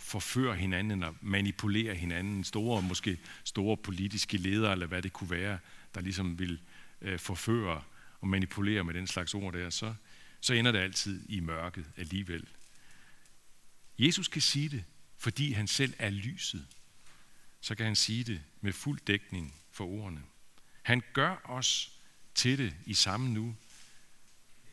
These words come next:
som han siger, at vi er det. "I er verdens lys, I er jordens salt." Og så skal vi ikke,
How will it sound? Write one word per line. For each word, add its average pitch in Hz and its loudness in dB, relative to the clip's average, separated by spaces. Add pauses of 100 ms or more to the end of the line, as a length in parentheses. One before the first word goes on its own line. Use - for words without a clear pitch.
(160)
som 110 4
han 101 6
siger, 120 6
at 87 -2
vi 95 0
er 80 -4
det. 92 -4 (380)
"I 123 0
er 104 4
verdens 90 0
lys, 95 -4
I 95 -6
er 82 -6
jordens 90 -6
salt." - -6 (2500)
Og - 6
så - 10
skal 220 6
vi 190 6
ikke, - 2